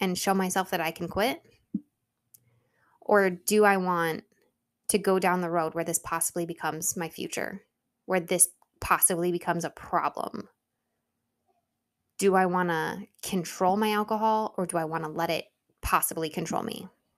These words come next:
And it was like standing there looking at those,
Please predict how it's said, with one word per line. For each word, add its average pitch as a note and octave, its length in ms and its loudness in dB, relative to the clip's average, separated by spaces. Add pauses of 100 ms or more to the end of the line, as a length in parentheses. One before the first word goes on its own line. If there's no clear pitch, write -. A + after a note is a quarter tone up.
(1800)
And G3+ 100 2
it G3 120 2
was G3 140 -2
like G3 160 2
standing G#3 380 4
there F3+ 140 2
looking F3+ 340 -2
at F3 80 -8
those, - 540 -2